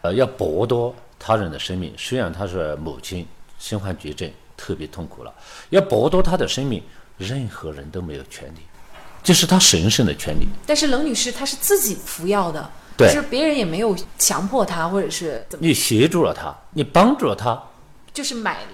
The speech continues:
Speaker 2: 帮她买了老鼠药。
Speaker 1: 哎，你帮她买了老鼠药，促成了她自杀，那是，也是不可以的。
Speaker 2: 嗯。
Speaker 1: 你明知他人要自杀，你积极的促成，那就是故意杀人，只是故意杀人的情节的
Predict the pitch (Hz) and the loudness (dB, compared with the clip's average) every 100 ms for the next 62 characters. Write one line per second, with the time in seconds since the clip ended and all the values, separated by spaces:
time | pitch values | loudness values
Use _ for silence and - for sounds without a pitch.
0 | - - 269 285 277 262 180 123 196 - | -20 -6 -4 -4 -6 -2 2 4 4 0
1 | - - 156 - - 117 113 160 196 190 | -6 -10 -14 -16 -6 -2 2 4 6 4
2 | 151 82 80 104 - 98 110 95 85 82 | 2 0 -2 -2 -4 -2 0 0 0 -2
3 | - - - - 254 226 - 131 101 82 | -4 -16 -8 -2 6 6 6 4 0 -2
4 | 139 - 95 - 80 - - - - - | -4 -4 -6 -4 -6 -10 -20 -20 -20 -20
5 | - 190 196 180 165 139 104 - 143 139 | -2 2 2 0 0 2 2 2 -2 -4
6 | - 87 71 65 - - 202 202 190 156 | -6 -8 -10 -14 -18 -18 -16 -12 -2 2
7 | 147 175 208 220 - 208 123 139 107 107 | 6 6 4 0 0 0 4 2 2 -2
8 | 90 92 - - - 127 120 240 262 160 | -2 -2 -4 -12 -10 -8 -4 -4 0 0
9 | 95 - 160 - 90 - - - 156 160 | -2 -2 -2 -2 -4 -8 -16 -2 0 2
10 | 123 120 - 98 87 80 78 - - - | 0 -2 -4 -4 -2 -4 -4 -16 -20 -20
11 | - 143 202 196 214 196 208 180 113 - | -6 -4 -2 0 0 4 2 2 -2 -6
12 | 101 117 120 120 | -6 -4 -2 -2